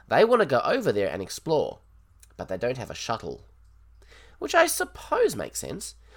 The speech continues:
They lost their good shuttle when it crashed on that planet where Riley died.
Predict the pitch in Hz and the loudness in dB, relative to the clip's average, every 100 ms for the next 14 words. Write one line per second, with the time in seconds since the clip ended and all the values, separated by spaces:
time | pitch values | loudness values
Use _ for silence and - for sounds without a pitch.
0 | - 160 165 226 330 - 131 123 233 - | -2 2 4 4 2 0 0 0 -4 -4
1 | 92 80 127 - 156 - - 78 - - | -6 -4 -4 -2 -2 -4 -4 -4 -6 -8
2 | 107 104 - - 147 78 - - - - | -6 -6 -8 -6 -6 -6 -12 -20 -20 -2
3 | 107 107 104 101 104 95 85 71 64 57 | 2 2 2 2 2 0 -4 -8 -8 -10